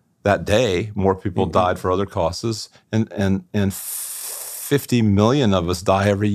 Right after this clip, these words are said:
Speaker 1: year. Okay,
Speaker 2: Yeah.
Speaker 1: so that should put the, if you really want to get worked up about three thousand people, think about the, the million people are dying every year from malaria or
Speaker 2: Yeah.
Speaker 1: vitamin A deficiency or that sort of thing.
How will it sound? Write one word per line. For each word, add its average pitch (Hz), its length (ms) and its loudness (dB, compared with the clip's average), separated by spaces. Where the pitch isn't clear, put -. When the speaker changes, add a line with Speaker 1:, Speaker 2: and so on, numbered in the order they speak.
Speaker 1:
year. 139 360 -2
Okay, 131 240 2
Speaker 2:
Yeah. 117 40 0
Speaker 1:
so 113 260 0
that - 260 0
should 107 200 -8
put - 260 0
the, 92 160 -4
if 113 180 -4
you 110 80 0
really 147 240 4
want 117 200 2
to 107 60 -4
get 113 220 -2
worked 107 260 -2
up 156 120 0
about 110 220 0
three - 140 -10
thousand 101 300 -2
people, 113 520 -4
think 104 160 -4
about 104 300 0
the, 95 340 -2
the 110 100 -8
million 90 360 0
people 95 240 -2
are 82 180 0
dying 87 160 2
every 87 160 2
year 85 160 2
from 92 160 -2
malaria 78 520 2
or 80 160 2
Speaker 2:
Yeah. 101 80 0
Speaker 1:
vitamin 80 260 2
A 82 100 4
deficiency 80 680 0
or 73 100 2
that 73 160 0
sort 87 140 -2
of 80 80 0
thing. 78 200 -2